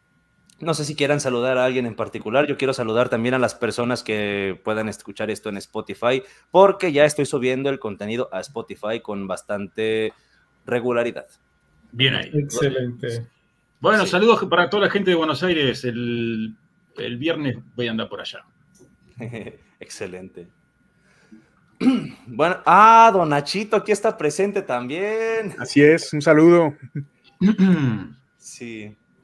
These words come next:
Speaker 1: muy bien. Pues como les dije, vamos a hablar sobre frases célebres o frases trilladas también. Yo les mandé por WhatsApp alguna,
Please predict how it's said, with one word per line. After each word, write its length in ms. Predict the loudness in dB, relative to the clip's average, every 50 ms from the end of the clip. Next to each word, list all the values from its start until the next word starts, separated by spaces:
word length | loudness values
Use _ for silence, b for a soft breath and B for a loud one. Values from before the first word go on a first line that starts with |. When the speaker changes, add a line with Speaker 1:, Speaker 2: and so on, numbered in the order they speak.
| _ _ _ _ _ _ _ _ _ _ _ _
Speaker 1:
muy 180 | -18 -16 -16 -14
bien. 220 | -16 -18 -20 -20 _ _ _ _ _ _ _ _ _ _ _ _
Pues 220 | -8 -8 -8 -8 -10
como 200 | -10 -8 -8 -6
les 140 | -6 -6 -8
dije, 220 | -10 -8 -8 -6
vamos 340 | -4 -4 -4 -6 -6 -6 -6
a 60 | -6
hablar 300 | -4 -2 -2 -2 -2 -2
sobre 340 | -4 -8 -6 -4 -4 -6 -6
frases 840 | -6 -6 -2 0 0 0 -2 -4 -8 -8 -8 -8 -8 -12 -18 _ _ _ _ _ _
célebres 1000 | -16 -12 -8 -4 -2 0 0 0 0 -2 -2 -2 -4 -6 -8 -10 -16 -20 _ _ _ _ _ _ _ -6
o 160 | -4 -4 -4
frases 500 | -2 -2 -2 -2 -2 -4 -8 -10 -10 _
trilladas 540 | -10 -10 -8 -4 -2 -2 -2 -2 -4 -6 -6
también. 480 | -10 -10 -10 -10 -14 -14 -16 -16 -18 _ _ _ _ _ _ _ _ _ _ _ _ _ _ -10
Yo 140 | -6 -4
les 140 | -4 -4 -4
mandé 500 | -6 -6 -6 -6 -4 -4 -2 -2 -2 -4
por 220 | -6 -6 -6 -6 -4
WhatsApp 480 | -4 -6 -8 -8 -8 -8 -8 -8 -8
alguna, 760 | -10 -10 -10 -10 -10 -10 -10 -10 -10 -10 -10 -10 -12 -12 -14